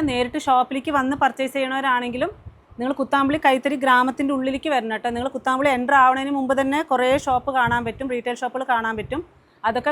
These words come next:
കഴിഞ്ഞ് കുത്താമ്പുളി ഗ്രാമത്തിലേക്ക് തന്നെ വരണം കേട്ടോ. എന്നാലാണ് നിങ്ങൾക്ക് ഹോൾസെയിൽ വിലയ്ക്ക് സെറ്റ് മുണ്ടുകളും, ആ, പട്ടുസാരികളൊക്കെ എടുക്കാൻ പറ്റുള്ളൂ. അപ്പോൾ ഇതൊക്കെ കളർ സെറ്റുകളാണ്. ആ, സ്ക്രീൻഷോട്ട് എടുത്തോളൂ കേട്ടോ. നമുക്ക് ഓണത്തിന് നിറയെ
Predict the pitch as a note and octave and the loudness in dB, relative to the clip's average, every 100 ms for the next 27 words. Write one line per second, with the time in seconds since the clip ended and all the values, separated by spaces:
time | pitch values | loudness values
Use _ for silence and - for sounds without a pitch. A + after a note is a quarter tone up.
0 | D4 C4 C#4+ D4 B3+ C4 C4 C4 A#3+ A#3 | 0 0 0 -4 -2 -2 -2 2 4 4
1 | A#3 B3 B3+ C4+ B3 G3+ G3 F#3 A#3+ G3 | 0 -6 -4 0 0 0 -4 0 2 2
2 | - _ _ _ A3+ A#3+ B3+ C#4 C4 C#4+ | -2 _ _ _ 2 4 4 2 -2 2
3 | B3+ B3 C4+ C#4 C4+ C4 D4+ F#4+ C4 B3+ | 2 4 4 4 2 0 -4 -2 -4 -4
4 | B3+ B3+ C4 D#4+ - _ _ A#3 A3 G#3+ | -2 0 0 -2 -8 _ _ 0 2 2
5 | G#3 A3+ A3 B3+ B3 A#3+ C4+ A3 A#3+ A#3 | 0 -4 0 0 0 0 0 0 -2 -2
6 | G#3+ G3+ G3 A#3+ F4+ - _ - _ _ | -4 -6 -4 -2 -4 -12 _ -20 _ _
7 | - B3 A#3+ C4+ C4+ B3+ A#3 B3 G#3+ B3 | -4 -4 -2 -4 0 2 2 -2 -2 2
8 | B3 G3 E3+ _ - - G#3+ G3+ G3 - | 2 0 -6 _ -20 -10 -6 -4 -6 -6
9 | A#3 A#3+ B3 B3+ A3+ A#3+ A3 G3+ A#3 G3 | -6 -4 -4 -4 -4 -4 -4 -2 -4 -4
10 | G#3 G3+ A3+ A3 B3 A#3+ G#3+ | -8 -4 -2 -2 -4 -4 -2